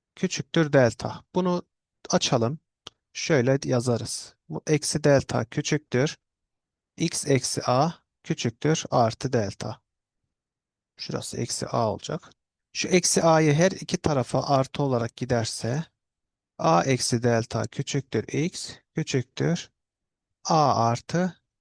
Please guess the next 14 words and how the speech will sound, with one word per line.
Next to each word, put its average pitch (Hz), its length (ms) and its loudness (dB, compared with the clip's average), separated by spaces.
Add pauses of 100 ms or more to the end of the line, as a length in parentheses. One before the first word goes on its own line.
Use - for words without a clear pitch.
delta 123 360 2
olur, 104 300 -4
değil 240 120 -2 (120)
mi? - 80 -16 (640)
Şimdi 202 320 4
bunu 220 240 6
sayı 240 320 6
doğrusu 202 360 6
üzerinde 180 420 4
bir 208 80 0
gösterelim. 120 640 2 (1800)
Sayı 196 320 0
doğrumu 127 340 0
çizdim. 113 460 -6